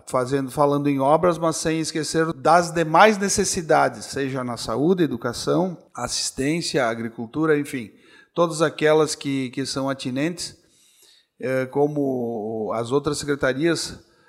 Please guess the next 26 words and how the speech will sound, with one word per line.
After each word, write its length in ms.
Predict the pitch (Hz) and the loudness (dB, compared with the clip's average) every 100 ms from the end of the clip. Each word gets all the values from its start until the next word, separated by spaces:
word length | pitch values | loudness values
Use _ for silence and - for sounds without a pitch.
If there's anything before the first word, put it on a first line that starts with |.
| - | -12
que 160 | 127 | -8
fazem 360 | - 147 143 143 | 0 0 2 -2
parte 600 | 127 139 143 156 147 143 - _ _ _ _ | 2 4 4 2 -2 -4 -10 _ _ _ _
deste 320 | 127 143 151 | -2 -2 0
governo. 540 | 147 143 120 95 101 110 | 0 0 0 -6 -12 -8
Um 160 | 143 180 | 0 4
abraço 360 | 175 196 190 | 8 8 8
a 60 | 175 | 2
todos, 420 | - 196 214 196 | 6 8 8 4
um 100 | 185 | 2
bom 180 | 160 156 | 4 2
dia, 340 | 143 185 190 | 4 4 6
felicidades, 580 | 170 170 135 147 156 170 | 4 -2 -2 4 6 6
bom 260 | 147 170 175 | 2 0 0
fim 200 | - 165 | -4 -6
de 80 | 151 | -2
semana. 500 | 143 139 175 202 202 - - - - - _ - | -2 4 6 6 0 -12 -20 -20 -20 -20 _ -2
E 260 | 151 160 | 2 4
na 140 | 165 165 | 6 6
próxima 400 | 185 220 226 233 | 8 8 6 4
semana 420 | 214 185 214 220 | 4 4 6 6
retornaremos 680 | 202 202 185 170 180 196 175 | 6 4 6 6 4 2 0
com 120 | 185 | 0
mais 760 | 175 170 180 185 180 175 170 156 | 4 6 8 6 2 2 2 4
algumas 400 | 160 156 165 160 | 4 4 2 2
informações. 760 | 156 165 160 165 - 113 - | 2 2 4 2 0 -4 -6